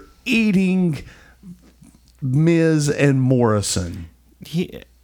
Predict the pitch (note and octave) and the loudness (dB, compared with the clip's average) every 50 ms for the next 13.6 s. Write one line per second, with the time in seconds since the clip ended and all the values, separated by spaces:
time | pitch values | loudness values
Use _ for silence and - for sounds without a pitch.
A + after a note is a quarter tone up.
0 | - - _ _ _ _ _ _ _ _ _ _ _ - - D#3 D3 D#3+ E3+ E3+ | -20 -20 _ _ _ _ _ _ _ _ _ _ _ -14 -12 -6 -4 -4 -4 -2
1 | - F3+ E3 - - - D#3 - E3 D#3+ D#3 D3+ - - C#3+ C3+ B2 C3+ A#2+ C#3 | -4 -4 -4 -4 -6 -8 -4 -2 -2 -2 -2 -2 -4 -6 -8 -6 -6 -8 -10 -6
2 | C3 C3 D3 C#3+ C3 C3+ C3+ C3 C#3 C#3+ C#3+ C#3+ C#3 C3 C#3 C3 C3 A#2+ C3+ C#3 | -4 -4 -2 -2 -2 -2 -2 -2 -2 0 0 -2 -2 -4 -4 -6 -6 -4 -4 -2
3 | C3+ C3+ C3 B2 B2+ B2+ B2 A#2+ A#2+ A#2+ - - C3+ B2+ B2 C3+ C3 B2+ C3 B2 | -2 -2 -2 -4 -4 -4 -4 -6 -6 -6 -6 -6 -6 -6 -4 -4 -4 -4 -4 -4
4 | B2 B2 B2 A#2 A2+ B2+ C3 B2+ B2 A#2+ B2+ B2 A#2 A#2+ A2+ A#2 A#2 A2+ A#2 A#2+ | -6 -6 -6 -6 -6 -6 -6 -6 -6 -6 -6 -8 -8 -8 -8 -8 -8 -8 -10 -10
5 | A#2 A2 A2 - F2+ F#2 - - _ _ _ - B2+ C3 B2 A2 G2 F#2 - _ | -10 -10 -12 -12 -12 -14 -16 -18 _ _ _ -8 -6 -6 -6 -6 -8 -12 -16 _
6 | _ _ _ _ _ _ - A2+ A#2+ A2+ A2+ - C#3+ C#3 C#3+ C3+ D#3 D3 C#3 C3+ | _ _ _ _ _ _ -10 -10 -8 -8 -6 -6 -6 -6 -6 -4 -2 -2 -2 -2
7 | C3+ B2+ - D3 C3+ - - B2 B2+ A#2+ - - D#3 D3 - - C3+ C3 C3 C3 | -2 -4 -4 -6 -6 -6 -8 -8 -8 -10 -8 -10 -8 -8 -6 -6 -6 -6 -6 -4
8 | B2+ B2 B2 A#2+ A2+ - _ - - - - - _ _ _ _ _ _ _ _ | -4 -4 -6 -6 -8 -12 _ -20 -20 -20 -20 -20 _ _ _ _ _ _ _ _
9 | _ _ - - - C6+ C6+ - - - - G5+ G#5+ G#5+ - - - - - - | _ _ -6 -6 -6 -6 -10 -12 -14 -12 -10 -10 -10 -10 -12 -18 -20 -20 -20 -20
10 | - _ _ _ - - - - - - - - - - C3+ A#2+ D3+ F3+ F3 D#3+ | -20 _ _ _ -20 -20 -20 -20 -20 -20 -20 -16 -8 -4 0 2 4 4 2 2
11 | A#2+ B2+ B2+ B2 A#2 A2+ A2 A2 G#2 C#3 C3+ A#2+ A#2+ A#2+ A#2 A#2+ A#2+ A2 A2+ A#2 | 2 2 2 2 2 2 2 0 0 -2 -2 -2 0 0 -2 -2 -2 0 0 0
12 | A#2 A2 F#2+ G2 A2+ G2 B2+ D3+ D#3+ D3+ C3+ B2+ A#2+ G#2 A2 G2+ - A2+ A2 G#2+ | 0 0 -2 -4 -2 0 2 2 2 2 2 2 0 0 -2 0 0 0 0 2
13 | G#2+ G2+ F#2+ F#2 F#2 F#2 F#2 E2 D2+ D#2+ - | 2 0 0 0 0 -2 -2 -4 -4 -8 -10